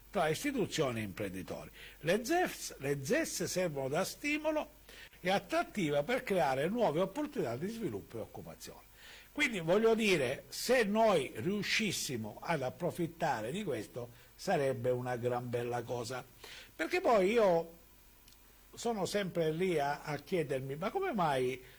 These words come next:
abbiamo questa abitudine di, eh, piangerci sempre addosso? Eppure, se andiamo a fare un po' di elenchi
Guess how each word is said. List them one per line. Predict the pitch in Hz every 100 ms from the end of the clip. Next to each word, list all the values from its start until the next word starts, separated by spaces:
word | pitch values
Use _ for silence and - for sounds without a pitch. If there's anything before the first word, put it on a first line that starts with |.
| -
abbiamo | - 151 170 196 190 151
questa | 175 180 - - 151
abitudine | - 170 165 160 170 202 170 160 147 135 - - - -
di, | 143 151 202 175 -
eh, | 156 135 120 - -
piangerci | - 202 214 202 156 151 - 147
sempre | 196 190 - 196
addosso? | 214 165 170 165 - 151 -
Eppure, | - 220 214 - 202 135 90 85 - - -
se | - 160
andiamo | 160 214 226 185
a |
fare | 165 - 170 123 92 85 - - -
un | 151 147
po' | 220 190 143
di | 143 196 147 - - - - - -
elenchi | 160 175 190 190 143 110 - 170